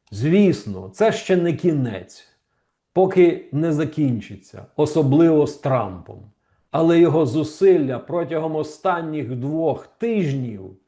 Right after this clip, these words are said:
ще більше віддалили нас від миру та справедливого врегулювання для України, ніж раніше».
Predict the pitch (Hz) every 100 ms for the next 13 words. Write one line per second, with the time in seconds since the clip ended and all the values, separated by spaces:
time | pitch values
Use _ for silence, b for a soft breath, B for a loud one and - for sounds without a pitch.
0 | _ _ _ - - - 226 196 151 220
1 | 190 143 - 117 101 107 _ 127 139 156
2 | 131 143 143 147 185 196 156 127 131 135
3 | - 131 123 127 127 135 123 101 92 92
4 | _ _ _ _ - 151 - - 151 147
5 | 143 135 175 175 143 131 123 139 120 135
6 | 131 135 143 160 160 151 143 135 _ 120
7 | 123 147 135 123 123 117 123 131 151 160
8 | 147 131 131 _ - 127 131 131 117 117
9 | 123 123 120 92 - -